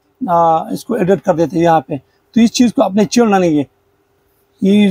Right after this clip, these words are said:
user name है, company की तरफ से होता है, अगर इसको छेड़ोगी तो ये camera connect नहीं होगा। तो यहाँ पे मैंने ये कर लिया, अभी मैं back कर देता हूँ यहाँ पे।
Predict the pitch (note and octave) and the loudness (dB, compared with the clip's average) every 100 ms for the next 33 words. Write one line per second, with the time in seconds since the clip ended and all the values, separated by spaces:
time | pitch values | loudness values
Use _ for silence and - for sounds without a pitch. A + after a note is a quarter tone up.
0 | G3 G3 G3 G3+ F#3 G#3 A#3+ - G3+ G3+ | 2 2 4 2 0 0 0 -2 -2 0
1 | G3+ F3+ - F3 - E3+ E3+ E3+ F#3+ F#3+ | 2 0 -2 -2 0 0 0 2 0 0
2 | A#3 - A#3 C4 A#3 A#3+ _ _ _ _ | -4 0 2 4 2 -2 _ _ _ _
3 | _ _ G#3+ G#3+ G#3 A#3 A#3 A3+ G3+ G3+ | _ _ 0 0 0 0 2 2 0 0
4 | F#3+ F#3 E3 D3 C3+ _ _ - G#3 G#3+ | 0 2 2 0 -4 _ _ -2 2 2
5 | A3 A#3 A3+ A#3 A3+ G#3 A3 B3+ C4 B3 | 2 2 2 2 0 0 2 4 2 0
6 | A3 A3+ A3 F3+ A3 - A3+ A#3+ A#3 A3+ | -4 -2 -2 -2 -2 -4 -2 -2 -2 0
7 | A3+ A3 A#3 | -2 -2 -8